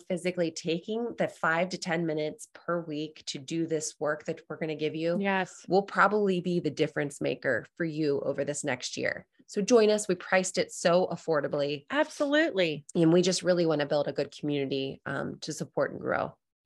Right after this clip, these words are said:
Speaker 1: here.
Speaker 2: I'm ready to be a hype girl.
Speaker 1: Mm.
Speaker 2: Ready.
Speaker 1: Yep. So that is that.
Speaker 2: That kind of wraps up everything. Um, lots, we have a lot to look forward to. I'm very excited for twenty twenty-three. Um, I don't even know what I'm excited for, but that's,
Speaker 1: Mm-hmm.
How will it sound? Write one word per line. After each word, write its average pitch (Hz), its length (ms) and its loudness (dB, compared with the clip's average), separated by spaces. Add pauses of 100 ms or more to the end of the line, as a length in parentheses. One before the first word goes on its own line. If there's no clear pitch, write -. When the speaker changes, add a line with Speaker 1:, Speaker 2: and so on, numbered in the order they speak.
Speaker 1:
here. - 480 -10 (380)
Speaker 2:
I'm 208 240 6
ready 226 240 8
to 240 80 6
be 262 180 4
a 262 80 8
hype 208 400 4
girl. 180 480 4 (240)
Speaker 1:
Mm. 220 60 -8
Speaker 2:
Ready. 180 580 2
Speaker 1:
Yep. 277 380 4 (340)
So 208 220 -2
that 262 300 4
is 294 180 2
that. 415 400 4
Speaker 2:
That 269 140 4
kind 403 200 8
of 381 120 6
wraps 240 420 8
up 262 240 6
everything. 233 880 0 (240)
Um, 202 540 4 (360)
lots, 233 480 6 (100)
we 214 240 2
have 226 120 6
a 208 40 6
lot 202 460 4
to 254 80 -4
look 226 280 0
forward 233 480 2
to. 277 520 2
I'm 190 220 0
very 190 300 4
excited 220 500 0
for 214 100 -4
twenty 226 320 0
twenty-three. 226 960 2
Um, 196 500 0
I 196 100 4
don't 208 140 6
even 202 200 4
know 208 140 4
what 202 100 4
I'm 202 140 2
excited 196 580 -2
for, 302 320 2
but 214 300 2
that's, 185 260 0
Speaker 1:
Mm-hmm. 156 200 -10